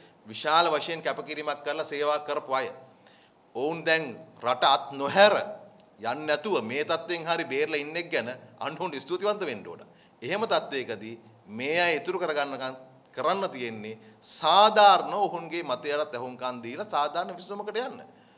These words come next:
කරන්න පුළුවන් දේවල් කියන්න. ඒතකොට වෘත්ති සමිති යම් කිසි තැනකට ඒ කියලා අපිට හිතෙනවා. එහෙම නැත්නම්, අ, ආණ්ඩුව නිකන් තමන්ගේ ඔළුවේ මවාගත්ත මනස්ගාත වලින් විවිධ මාධ්‍ය කැම්පේන් වලින් ප්‍රශ්න එහෙට මෙහෙට දාලා එක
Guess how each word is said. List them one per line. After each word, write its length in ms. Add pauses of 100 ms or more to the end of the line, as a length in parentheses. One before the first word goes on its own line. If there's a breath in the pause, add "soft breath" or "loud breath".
(140)
කරන්න 220
පුළුවන් 260
දේවල් 240
කියන්න. 300
ඒතකොට 440
වෘත්ති 200
සමිති 360 (240)
යම් 180
කිසි 160
තැනකට 220
ඒ 120
කියලා 200
අපිට 160
හිතෙනවා. 320 (480 loud breath)
එහෙම 200
නැත්නම්, 460 (420)
අ, 140 (420)
ආණ්ඩුව 340
නිකන් 320 (560)
තමන්ගේ 500
ඔළුවේ 340
මවාගත්ත 460
මනස්ගාත 520
වලින් 220
විවිධ 260
මාධ්‍ය 460
කැම්පේන් 500
වලින් 300 (580)
ප්‍රශ්න 280
එහෙට 280
මෙහෙට 260
දාලා 380 (380 loud breath)
එක 120